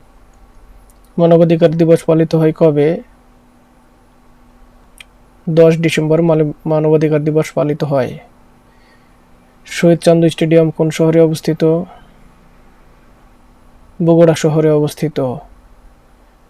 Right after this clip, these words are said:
বাংলাদেশের সর্ববৃহৎ ঈদের জামাত সাধারণত কোথায় অনুষ্ঠিত হয়ে থাকে? শোলাকিয়া, কিশোরগঞ্জ। দক্ষিণ তালপট্টি দ্বীপ কোন নদীর মোহনায় অবস্থিত?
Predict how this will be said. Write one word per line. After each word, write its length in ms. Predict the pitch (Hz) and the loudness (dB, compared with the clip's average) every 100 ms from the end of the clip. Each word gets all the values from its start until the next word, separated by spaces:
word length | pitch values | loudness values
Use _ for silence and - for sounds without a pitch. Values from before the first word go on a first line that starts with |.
| - | -2
বাংলাদেশের 440 | 160 165 156 165 | 0 0 0 -2
সর্ববৃহৎ 640 | - 165 160 156 160 160 | -2 0 0 0 0 0
ঈদের 260 | - 160 160 | 0 0 0
জামাত 360 | 165 156 156 156 | 0 -2 -2 -4
সাধারণত 480 | - 151 156 151 | -6 -4 -4 -4
কোথায় 300 | 147 156 151 | -6 -6 -6
অনুষ্ঠিত 380 | 147 151 - 165 | -6 -6 -8 -4
হয়ে 220 | 160 160 | -2 -2
থাকে? 420 | 156 156 156 156 165 - _ _ _ _ _ _ _ _ _ _ _ _ _ _ _ _ _ _ _ _ _ _ _ _ _ - - | -4 -4 -2 -2 -4 -10 _ _ _ _ _ _ _ _ _ _ _ _ _ _ _ _ _ _ _ _ _ _ _ _ _ -20 -20
শোলাকিয়া, 680 | - - 170 170 156 156 147 | -14 -4 0 2 2 0 0
কিশোরগঞ্জ। 880 | 143 160 - 151 147 139 123 123 - _ _ _ _ _ _ _ _ _ _ _ _ _ _ _ _ _ _ _ 170 | -2 -6 -4 -2 -2 -2 -4 -10 -18 _ _ _ _ _ _ _ _ _ _ _ _ _ _ _ _ _ _ _ -2
দক্ষিণ 240 | 160 175 | -2 0
তালপট্টি 420 | 175 160 165 170 | 0 0 -2 -4
দ্বীপ 200 | 151 160 - | -2 -2 -2
কোন 180 | 165 | -2
নদীর 480 | 160 160 160 160 156 | 0 0 0 2 0
মোহনায় 440 | 151 156 156 156 156 | 0 -2 0 0 0
অবস্থিত? 420 | 156 - 156 | -2 -4 -4